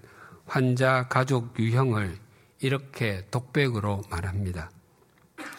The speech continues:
의사 노릇하면서 환자 수보다 더 많은 가족을 겪지 않으면 안 되었다. 그중 가장 견딜 수 없는 가족은 좋은 소리 들을 때까지 한없이 무당집을 순례하듯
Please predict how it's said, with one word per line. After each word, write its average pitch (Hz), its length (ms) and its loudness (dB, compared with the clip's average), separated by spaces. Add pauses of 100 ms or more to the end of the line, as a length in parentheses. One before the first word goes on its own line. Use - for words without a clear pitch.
(500)
의사 160 340 6
노릇하면서 123 1200 0 (200)
환자 139 420 2
수보다 117 680 -2
더 127 240 0
많은 113 460 0
가족을 113 680 -2
겪지 127 400 -4
않으면 107 500 -2
안 95 240 -4
되었다. 101 600 -4 (760)
그중 131 500 2
가장 131 440 2
견딜 139 380 2
수 120 200 -4
없는 107 360 0
가족은 101 720 -2 (480)
좋은 127 380 0
소리 131 480 0
들을 131 280 0
때까지 107 800 -4 (260)
한없이 135 680 0
무당집을 123 840 0
순례하듯 107 800 -4